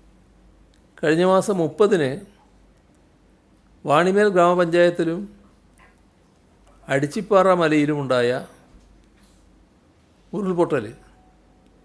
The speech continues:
അത് നേരത്തെ ഇവിടെ പരാമർശിച്ചതാണ്. പന്നിയേരി,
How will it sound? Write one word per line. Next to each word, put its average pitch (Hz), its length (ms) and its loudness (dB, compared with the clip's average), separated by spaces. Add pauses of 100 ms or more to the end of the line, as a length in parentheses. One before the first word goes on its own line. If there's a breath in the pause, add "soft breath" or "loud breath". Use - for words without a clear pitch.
(380)
അത് 156 140 -4
നേരത്തെ 156 320 -2
ഇവിടെ 170 220 2 (300)
പരാമർശിച്ചതാണ്. 147 760 -2 (2000)
പന്നിയേരി, 190 600 2